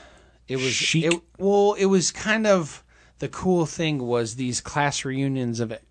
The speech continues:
Speaker 1: and having fifties and sixties parties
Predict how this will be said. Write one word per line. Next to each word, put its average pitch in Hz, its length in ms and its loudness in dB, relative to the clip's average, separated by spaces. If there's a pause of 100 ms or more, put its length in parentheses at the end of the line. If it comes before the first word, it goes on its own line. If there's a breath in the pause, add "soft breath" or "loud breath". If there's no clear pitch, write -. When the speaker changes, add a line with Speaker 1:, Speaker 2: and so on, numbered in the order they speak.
(480)
Speaker 1:
and 131 380 0
having 131 320 -2
fifties 135 520 -6
and 123 80 -4
sixties 127 760 -2 (480 loud breath)
parties 139 720 0